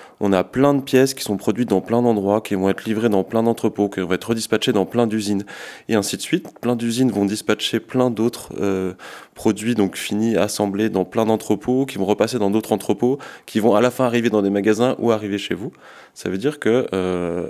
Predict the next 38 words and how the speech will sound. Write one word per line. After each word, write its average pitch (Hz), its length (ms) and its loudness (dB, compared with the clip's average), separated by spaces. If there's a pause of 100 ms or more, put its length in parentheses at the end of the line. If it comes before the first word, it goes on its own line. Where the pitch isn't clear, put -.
(160)
entre 98 320 -2
le 95 140 4
moment 117 340 4
où 95 140 2
un 90 220 -2
bien 98 220 -2
est 98 60 -2
produit 101 480 -4 (460)
et 107 80 0
le 101 60 0
moment 110 400 4
où, 110 200 2
euh, 87 480 0
il 92 160 -4
est, 90 60 0
euh, 85 280 -4
chez - 200 -4
nous, 120 180 0 (500)
il - 80 -2
y 95 40 4
a - 140 2
énormément 117 480 4
d'étapes 101 440 -2
de 95 80 -4
logistique 90 640 -6 (300)
qui - 100 -18
sont - 300 -6
à - 80 -2
la 98 80 0
fois, 98 340 0
euh, 85 220 -8
des 92 180 -2
entrepôts 104 360 0
logistiques 90 520 -4
où - 20 -20
sont - 160 -8
stockés 95 340 -6
les, 87 180 -8